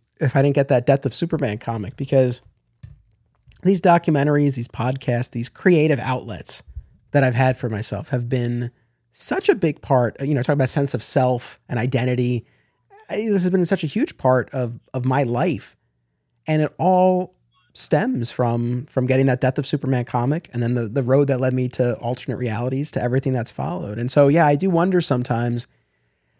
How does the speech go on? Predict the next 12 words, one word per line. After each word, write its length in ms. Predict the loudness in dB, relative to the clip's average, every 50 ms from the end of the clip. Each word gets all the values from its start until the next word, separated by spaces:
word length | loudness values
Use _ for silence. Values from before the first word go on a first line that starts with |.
| _ _ _ -2
if 200 | 0 0 2 4
I 40 | 6
had 120 | 6 6
never 220 | 6 4 2 4 4
gotten 260 | 6 4 4 4 0
into 180 | -2 -2 -4
comics, 640 | -10 -6 -4 -2 0 0 0 0 -2 -2 -6 -10 -10 -12 _ _ -20 -12
you 100 | -8 -6
know, 100 | -4 -2
would 140 | 0 2 2
I 80 | 4 4
have, 460 | 4 4 2 2 0 0 -6 -8 -10